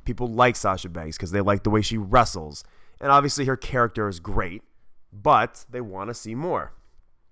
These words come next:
So out comes, uh, Becky Lynch, a good reaction here.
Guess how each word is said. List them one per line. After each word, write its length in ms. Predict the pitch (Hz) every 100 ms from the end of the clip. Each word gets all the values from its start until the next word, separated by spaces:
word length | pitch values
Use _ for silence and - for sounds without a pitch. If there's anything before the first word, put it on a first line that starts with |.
| - - -
So 500 | - 135 127 127 120 - - _ - - -
out 300 | 135 165 -
comes, 680 | 175 160 156 156 156 143 - - - - - - - -
uh, 320 | 120 123 120 113
Becky 260 | 135 160
Lynch, 280 | 147 139 - -
a 60 |
good 160 | 107 131
reaction 400 | 139 135 135 147
here. 320 | 117 120 135